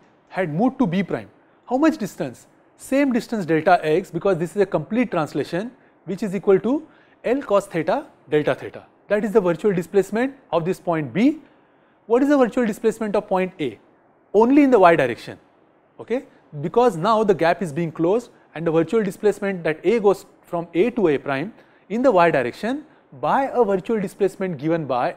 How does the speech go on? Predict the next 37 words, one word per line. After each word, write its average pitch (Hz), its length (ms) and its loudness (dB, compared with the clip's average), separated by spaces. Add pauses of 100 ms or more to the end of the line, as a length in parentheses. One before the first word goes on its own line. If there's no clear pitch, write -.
(120)
L 202 220 -2
cos 165 300 -4
theta 147 460 -4 (340)
delta 123 260 -4
theta. 247 280 -2 (840)
Straightforward. 135 520 0 (260)
Okay? 247 260 -6 (220)
This 160 180 -10
is 170 100 -4
this 233 220 2
distance 254 500 -2
multiplied 165 420 0
by 160 100 4
delta 131 260 -2
theta, 123 280 -4 (100)
which 135 120 -10
is 143 140 -10
L 175 160 0
cos 175 220 0
theta 208 320 -4 (300)
into 170 200 -4
delta 123 280 -4
theta. 98 240 -14 (500)
So, 185 120 -6
what 220 180 6
do 254 60 -2
we 247 80 0
see 214 200 -2
here 165 200 2
is 143 120 0
that, 180 300 -4 (300)
that 135 180 -10
delta 156 360 2
x 233 360 2 (320)
by 254 240 2
delta 170 320 2
y, 110 200 -2